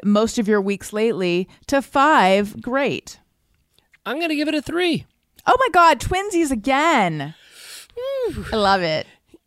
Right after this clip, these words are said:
Speaker 2: Yeah, you know, uh, everything in my house has been difficult because I had my flooring ripped out, I had a wall ripped out, I had cabinetry ripped out, my air conditioning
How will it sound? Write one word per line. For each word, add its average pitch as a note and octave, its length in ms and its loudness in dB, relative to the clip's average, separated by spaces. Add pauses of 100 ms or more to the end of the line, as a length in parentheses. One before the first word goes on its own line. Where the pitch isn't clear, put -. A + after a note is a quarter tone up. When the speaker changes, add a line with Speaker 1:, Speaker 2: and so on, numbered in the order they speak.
Speaker 2:
Yeah, A3+ 320 0
you G3 160 0
know, G#3 340 4
uh, C#3 580 2 (360)
everything G3 600 0
in D#3 100 -2
my B2+ 540 -2
house E3+ 360 0
has C#3 120 -10
been C#3 220 -2
difficult C#3 540 -4
because A2+ 340 -6
I A2 80 -4
had G#2 200 -6
my G#2 160 -6
flooring F#3 400 0
ripped E3+ 220 -2
out, D3+ 260 2
I C3+ 80 2
had A#2+ 80 2
a A#2+ 60 -2
wall E3+ 260 2
ripped D#3+ 220 -2
out, D3+ 220 0
I C3 80 -2
had A#2 120 -8
cabinetry D#3 520 -4
ripped C3+ 260 -4
out, C3+ 220 -2
my C#3+ 100 -8
air F#3+ 120 -2
conditioning D#3 540 -8